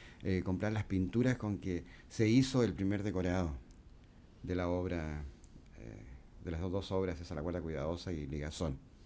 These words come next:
O sea, era un grupo de gente romántica, de gente que amaba el teatro. N-, nunca pensamos en ese momento, eh, cobrar dinero. Después, cuando la actividad teatral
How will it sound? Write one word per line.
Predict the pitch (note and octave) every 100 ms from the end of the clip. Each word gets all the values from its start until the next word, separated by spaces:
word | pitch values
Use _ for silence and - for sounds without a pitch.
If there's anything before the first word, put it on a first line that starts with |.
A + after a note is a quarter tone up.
| - - - - - - - - -
O | C3+
sea, | C3+ F#3
era | F#3+ G#3+
un | G3+ F3
grupo | E3 F3+ F#3+
de | C#3+
gente | C#3+ D#3+ D3 D3 B2+
romántica, | A2+ G2+ A#2 A#2+ - E2+ F#2
de | F#2
gente | A2+ A2+
que | A#2+ G#2+
amaba | G#2 A#2+ B2
el | G2+
teatro. | G#2+ A2 F#2 D2 - - - - -
N-, | G2+
nunca | G#2 A2+ C3 C3+
pensamos | A2 G2+ C3+ C#3 C3 G#2
en |
ese | G#2 A2+
momento, | A2 G2 A2+ A#2 G#2+ - - -
eh, | G2 F#2
cobrar | G2 G2 A2 G2
dinero. | G2+ D3+ E2+ C#2 - - - - - - -
Después, | G#2 - D#3+
cuando | D#3 A2+ G2+
la | F#2+
actividad | F#2 F2+ F#2
teatral | G#2 G2+ F2 F#2+